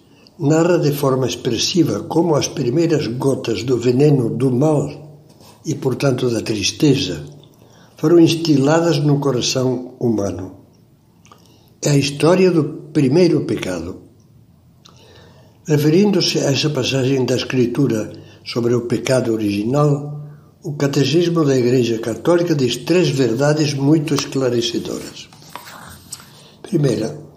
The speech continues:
diz, o relato da queda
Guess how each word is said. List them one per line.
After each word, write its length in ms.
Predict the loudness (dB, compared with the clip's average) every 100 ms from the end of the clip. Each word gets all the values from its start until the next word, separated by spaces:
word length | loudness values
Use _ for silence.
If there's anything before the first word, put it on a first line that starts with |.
| -20 -6
diz, 240 | -6 -4
o 180 | -2 0
relato 640 | 2 2 2 0 -2 -4
da 180 | -4 -4
queda 720 | -6 0 0 2 -2 -4 -10